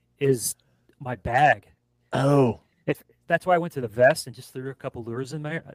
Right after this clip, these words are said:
Speaker 2: Yeah.
Speaker 1: My bag, the, even a sling, it just starts pinching one
Speaker 2: Yeah.
Speaker 1: shoulder, so I can't do that anymore. I did the backpack and just, I guess I was carrying more things and, like, yeah, it,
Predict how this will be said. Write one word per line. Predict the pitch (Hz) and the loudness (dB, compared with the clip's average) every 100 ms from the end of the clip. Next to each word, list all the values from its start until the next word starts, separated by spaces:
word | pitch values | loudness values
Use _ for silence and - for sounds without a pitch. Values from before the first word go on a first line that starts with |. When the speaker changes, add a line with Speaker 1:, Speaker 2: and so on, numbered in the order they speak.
| _ | _
Speaker 2:
Yeah. | 104 | 0
Speaker 1:
My | - | 2
bag, | 151 147 - _ _ _ _ _ _ _ _ | 6 6 4 _ _ _ _ _ _ _ _
the, | 151 - _ | -12 -12 _
even | 196 208 | -8 -6
a | 135 | -4
sling, | - - 135 156 160 151 | -4 -2 -2 -2 -2 -4
it | - | -14
just | 135 | -16
starts | 139 - | -16 -16
pinching | - 151 139 135 113 | -12 -10 -8 -8 -4
one | 127 139 131 | -4 -4 -4
Speaker 2:
Yeah. | 175 | -2
Speaker 1:
shoulder, | 90 143 147 139 | 2 4 4 2
so | - | 0
I | 110 | -12
can't | 160 160 | -10 -6
do | 170 | -4
that | |
anymore. | 160 156 160 - _ _ | -4 -4 -4 -6 _ _
I | 120 | -4
did | 139 127 | -2 -2
the | |
backpack | 101 147 151 - 156 156 151 | 0 2 2 0 2 2 0
and | 135 | -10
just, | 147 - _ _ _ _ _ _ 113 | -16 -18 _ _ _ _ _ _ -16
I | |
guess | - - | -14 -14
I | |
was | 107 | -12
carrying | - 139 127 | -6 -6 -4
more | 127 123 | -6 -8
things | - 135 127 131 117 | -6 -6 -4 -6 -8
and, | 120 | -10
like, | 110 110 _ _ | -12 -16 _ _
yeah, | 135 151 127 113 - - | -20 -18 -16 -18 -20 -20
it, | - | -20